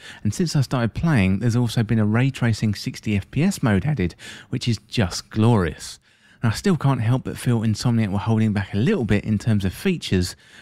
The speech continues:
which seems like an odd thing to say given the graphical and performance fidelity of the game. It's hard to convey through videos and writing or podcasts, but looking at Demon's Souls next to Spider-Man, there is just a simple difference. Overall, Spider-Man Miles Morales is a great expansion to twenty eighteen Spider-Man,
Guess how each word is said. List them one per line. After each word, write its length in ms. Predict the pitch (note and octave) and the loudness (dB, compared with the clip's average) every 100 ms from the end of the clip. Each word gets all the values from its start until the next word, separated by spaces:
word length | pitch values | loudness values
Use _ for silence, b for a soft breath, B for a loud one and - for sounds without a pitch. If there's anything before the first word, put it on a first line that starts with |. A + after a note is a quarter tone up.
| B | B
which 120 | G3 | -2
seems 220 | G3 D#3 | 2 2
like 100 | C3+ | 2
an 80 | C3 | 2
odd 160 | B2+ - | 0 0
thing 160 | A#2 | -2
to 80 | G2 | -2
say 320 | - A2+ A2+ | -2 2 2
given 300 | G#2 A2+ G#2+ | 0 0 2
the 100 | G2+ | 0
graphical 500 | - G#2 G2 - G2+ | 0 -2 -2 -2 0
and 120 | F2+ | 0
performance 420 | F2+ - G#2 G2 - | -4 -2 0 0 -2
fidelity 600 | F#2+ F#2 F2 F2 F#2 F2 | -2 0 0 0 -2 -2
of 200 | E2+ - | -4 -4
the 60 | - | -2
game. 460 | A#2+ A#2+ F2+ D3+ _ | 2 2 0 -4 _
It's 100 | - | -2
hard 240 | F3+ F3+ | 2 2
to 80 | E3 | 0
convey 440 | C#3 A#2 C3+ C#3+ | 0 2 2 2
through 260 | B2+ B2+ A2 | 0 0 2
videos 420 | A2+ A#2+ A2+ G#2+ | 2 2 2 0
and 260 | - G2+ G2 | 0 0 2
writing 400 | G#2+ A#2 A#2 G#2 | 2 0 0 0
or 140 | F2+ | 0
podcasts, 800 | - C3+ - B2+ A#2+ A2 - - B B B | 0 -2 0 0 2 0 -6 -14 B B B
but 100 | B2+ | 0
looking 320 | C3 C3+ - A#2 | 2 2 0 -4
at 120 | G2 | 0
Demon's 340 | C#3 C3 G#2+ | 2 4 2
Souls 300 | - G#2 F#2 | 2 0 0
next 160 | G#2+ - | -4 -4
to 80 | G2 | -8
Spider-Man, 640 | - E3+ A2+ G2 F#2+ A2+ | 0 0 2 2 2 0
there 160 | A2 G#2 | 0 0
is 100 | F#2+ | 0
just 300 | - G2+ - | -4 -4 -4
a 60 | |
simple 360 | - F2 - E2+ | -6 -4 -2 -4
difference. 680 | - C3 - - - - - _ _ - | 0 0 0 -6 -8 -20 -20 _ _ 0
Overall, 440 | G3 C3 D3 C#3 | 2 4 2 0
Spider-Man 680 | - - D3 D3+ B2+ A#2+ A#2+ | -6 -4 0 2 2 2 2
Miles 280 | A2+ A2 - | 2 0 2
Morales 440 | G#2+ G#2 G#2+ G2+ | 0 2 2 0
is 100 | A2+ | -2
a 60 | G2 | -4
great 340 | - G#2+ A#2 A#2 | 0 0 0 -4
expansion 680 | - - G#2+ A2 F#2 G#2 | -8 -6 -2 -2 -2 -2
to 100 | F#2 | -2
twenty 300 | - A#2 A2 | -4 0 2
eighteen 320 | G2+ - G2 F2+ | 0 0 -2 -2
Spider-Man, 720 | - C#3 C3 G2+ F#2 F#2 | -4 0 2 2 2 0